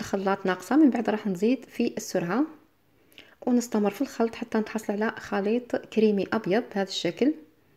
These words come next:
في هذه المرحلة نوقف الخلاط الكهربائي ونضيف كمية الفارينة اللي هي ربع مغارف كبار،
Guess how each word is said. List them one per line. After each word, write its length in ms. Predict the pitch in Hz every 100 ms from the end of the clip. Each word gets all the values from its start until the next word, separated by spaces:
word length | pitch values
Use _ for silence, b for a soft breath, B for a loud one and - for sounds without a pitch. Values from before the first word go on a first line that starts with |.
| b b b _ _ _ _ _ _ _ _ _ _ _ _ _ b b b b _ _ _ _ _ _ b b b _ _ _ _ _ _ _ _ _ _ _ b b b b -
في 100 | 196
هذه 100 | 196
المرحلة 540 | 214 - 208 233 233
نوقف 480 | 202 226 240 226 208
الخلاط 340 | 214 202 196
الكهربائي 580 | - - 180 165 208 247
ونضيف 340 | 240 220 233
كمية 300 | 226 196 220 220
الفارينة 560 | 214 - 175 160 180 302 - b b b b b
اللي 120 | 202 196
هي 280 | 190 220 -
ربع 220 | 202 196
مغارف 300 | 190 180 175
كبار، 380 | - 170 208 302